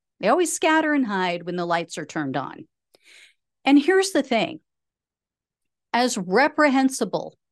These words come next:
as racism and bigotry are, it's not a crime. It's, it's not.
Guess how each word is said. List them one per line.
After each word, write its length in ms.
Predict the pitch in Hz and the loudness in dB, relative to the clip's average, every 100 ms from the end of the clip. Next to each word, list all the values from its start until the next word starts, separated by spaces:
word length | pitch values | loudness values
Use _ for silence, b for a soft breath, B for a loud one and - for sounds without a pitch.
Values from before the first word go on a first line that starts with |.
| - | -4
as 380 | 202 185 180 185 - _ _ - | 0 2 0 -8 -18 _ _ -20
racism 1000 | 180 160 190 269 269 269 254 262 240 226 220 | -12 -2 2 2 2 -2 0 0 0 -2 -4
and 220 | 180 160 | -6 -2
bigotry 480 | 196 214 226 214 180 | -2 -2 -6 -4 -2
are, 280 | 147 147 - _ _ _ _ _ _ _ _ | 0 -2 -8 _ _ _ _ _ _ _ _
it's 240 | - 285 - | -2 -2 2
not 220 | 269 269 | 2 2
a 60 | 269 | 0
crime. 500 | 269 285 240 156 139 _ _ _ _ _ _ _ | 0 0 0 -6 -10 _ _ _ _ _ _ _
It's, 260 | 220 233 - | -2 -2 -6
it's 300 | - 220 220 | -2 -4 0
not. 320 | 254 208 - | 2 2 0